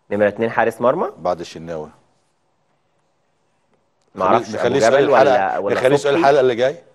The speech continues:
Speaker 1: سؤال الحلقة اللي جاي، ماشي.
Speaker 2: مين الحارس، مين الحارس التاني لمنتخب مصر؟
Speaker 1: ما هو، ما انت ما تقدرش تضمن، اصل هو الراجل واخد كاس العرب، دي مش، مش حاجة نهائية، ده بيطلع بيها لاعبين، فمش معنى ان صبحي وجاد التاني والتالت ان هم هيكونوا التاني والتالت في اللقاءات اللي جاية او
Speaker 2: مين
Speaker 1: في
Speaker 2: ممكن
Speaker 1: البطولات اللي
Speaker 2: يخش
Speaker 1: جاية.
Speaker 2: مكانهم؟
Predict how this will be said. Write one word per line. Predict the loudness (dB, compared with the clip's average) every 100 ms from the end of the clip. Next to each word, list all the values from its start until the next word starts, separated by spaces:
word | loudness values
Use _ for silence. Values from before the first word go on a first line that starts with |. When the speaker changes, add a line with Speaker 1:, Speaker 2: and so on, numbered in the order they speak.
| _
Speaker 1:
سؤال | -2 -2
الحلقة | 0 -2 -2
اللي | -4
جاي، | -10 -12 -14
ماشي. | -14 -14 _ _ _ _ _ _ _
Speaker 2:
مين | -8 -6
الحارس، | 2 4 4 -4
مين | -8 -8 -6 -6
الحارس | -6 -2 -2 -2
التاني | -4 -2 -2
لمنتخب | -6 -12 -10 -10 -8
مصر؟ | 0
Speaker 1:
ما | 4
هو، | 4 2 2
ما | 0
انت | 0
ما | -4
تقدرش | -2 0 -2
تضمن، | -2 -2 0 -2
اصل | -2 -2
هو | 2 4
الراجل | 4 2
واخد | -2 -2 -4
كاس | -2 0
العرب، | 2 2 0
دي | -6
مش، | -8 -10 -12 -20 -14
مش | -14 -6
حاجة | 0 0
نهائية، | 2 2 2
ده | 2
بيطلع | -2 -4 -2 0 2 2
بيها | 2 0 0 0 -4
لاعبين، | -2 -2 -4 -8 -10 -14 -20 _ _ _ _
فمش | -6 -4 -2
معنى | 0 0
ان | 0 -4
صبحي | -4 -6 -6 -8
وجاد | -6 -2 2 2 2
التاني | -4 -2 -2
والتالت | -2 -4 -2 -2 -4
ان | -6
هم | -4 -2
هيكونوا | -2 -4 -8
التاني | -2 -2 -2
والتالت | -4 -4 -4 -4
في | -8
اللقاءات | -10 -4 -4 -4
اللي | -2
جاية | 0 -2 -6
او |
Speaker 2:
مين | -6
Speaker 1:
في | -4
Speaker 2:
ممكن | -6
Speaker 1:
البطولات | -2 -2 0
اللي | -2
Speaker 2:
يخش | -2
Speaker 1:
جاية. | -2
Speaker 2:
مكانهم؟ | -4 -6 -6 -8